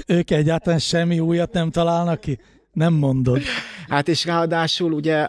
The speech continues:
Speaker 2: Európában a szoftver sem szabadalmaztatható,
Speaker 1: Igen.
Speaker 2: tehát, ö, éppen azért az le-, eléggé leszűkül ez. Ráadásul, ö,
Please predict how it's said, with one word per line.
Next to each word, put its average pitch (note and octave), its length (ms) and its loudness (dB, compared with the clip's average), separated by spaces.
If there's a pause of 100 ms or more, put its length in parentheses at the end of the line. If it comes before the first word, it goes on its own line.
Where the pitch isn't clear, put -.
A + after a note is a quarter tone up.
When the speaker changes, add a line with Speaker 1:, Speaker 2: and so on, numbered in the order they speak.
Speaker 2:
Európában D3 800 2
a C3+ 60 2
szoftver A2+ 500 0
sem G2+ 240 -2
szabadalmaztatható, G2 1200 0
Speaker 1:
Igen. A#2 180 2
Speaker 2:
tehát, A2+ 420 0
ö, A#2 400 0
éppen A#2+ 340 0
azért A#2 340 0
az A2+ 240 0
le-, B2 200 2
eléggé A2 380 0
leszűkül G2+ 640 0
ez. F#2 240 0 (460)
Ráadásul, D3+ 840 0
ö, D3 240 0